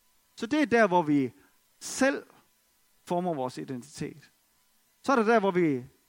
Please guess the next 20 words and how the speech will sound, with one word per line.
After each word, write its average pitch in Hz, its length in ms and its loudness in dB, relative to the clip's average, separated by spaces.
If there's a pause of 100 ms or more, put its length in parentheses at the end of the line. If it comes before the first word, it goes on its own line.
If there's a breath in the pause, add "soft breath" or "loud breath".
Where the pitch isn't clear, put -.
(260)
lader 160 240 0
andre 185 540 -2
forme, 185 420 -6
eller 170 120 -2
finder 226 260 -2
vores 147 320 -4
identitet 165 580 -6
i, 196 60 -8
hvordan 170 280 -2
andre 185 200 -2
behandler 175 420 -4
os, 113 280 -14
eller 160 180 -8
i, 196 140 -8
hvad 175 120 -2
de 147 80 -6
har 139 100 -4
sagt 190 260 -4
til 185 200 -6
os. 165 280 -12